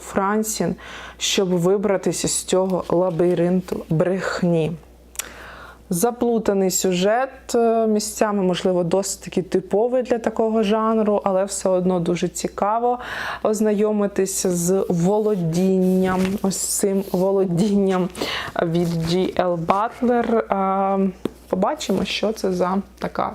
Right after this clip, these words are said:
книга, що це за трилер. І ще одна, е, з таким, е, з такою голосною назвою, е, «Прекрасне зло».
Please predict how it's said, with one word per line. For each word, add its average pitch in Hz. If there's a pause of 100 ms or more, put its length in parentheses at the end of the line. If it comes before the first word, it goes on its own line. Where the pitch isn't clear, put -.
(100)
книга, 220
що -
це 180
за 175
трилер. 214 (1200)
І 269
ще 226
одна, 214 (920)
е, 226
з -
таким, 240 (200)
е, 202 (280)
з -
такою 196
голосною 220
назвою, 208 (340)
е, 185 (360)
«Прекрасне 220
зло». 190